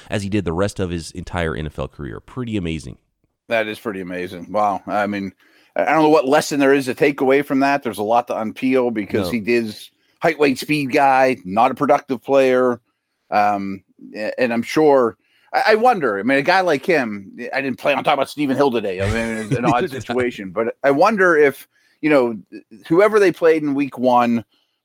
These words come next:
Speaker 2: they probably told the corners and the defense that, "Okay, this guy's big and he can run. He's a, he's a rookie. Um, we don't have a lot of tape to go on him. We had a third round grade on him. That's what we know." And, you know, he has a big day, and then the next team watches all the tape, and they're like,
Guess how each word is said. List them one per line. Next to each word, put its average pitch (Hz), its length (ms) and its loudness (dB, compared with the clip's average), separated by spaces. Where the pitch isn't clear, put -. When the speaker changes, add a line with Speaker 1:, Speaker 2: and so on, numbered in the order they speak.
Speaker 2:
they 147 160 2
probably 147 400 2
told 143 300 2
the 131 80 -6
corners 127 640 0
and 117 120 -4
the 120 80 0
defense 120 540 -4
that, 123 200 0
"Okay, 175 360 2
this 156 180 -4
guy's 147 320 0
big 156 340 0
and 135 120 0
he 139 80 0
can 123 240 -2
run. 123 340 2
He's 120 320 -8
a, 120 160 0
he's 127 200 -2
a 127 60 0
rookie. 123 560 -2
Um, 113 400 0
we 127 100 2
don't 139 120 2
have 127 80 0
a 123 40 -2
lot 127 120 4
of 113 80 -2
tape 127 220 -4
to 123 80 -10
go 120 260 2
on 120 200 2
him. 120 100 -2
We 135 120 2
had 135 120 2
a - 20 -4
third 131 300 0
round 117 220 2
grade 117 280 2
on 113 220 4
him. 113 80 -2
That's 123 220 0
what 107 100 -2
we 110 160 -4
know." 90 340 -2
And, 120 640 -2
you 127 100 -2
know, 104 100 -2
he 151 120 2
has 143 160 4
a 131 60 -4
big 135 240 0
day, 131 500 2
and 123 200 2
then 123 120 4
the 120 80 2
next 151 320 0
team 135 400 0
watches 143 400 -2
all 151 160 4
the 127 60 -2
tape, 143 400 -2
and 120 100 -4
they're 120 140 2
like, 110 400 0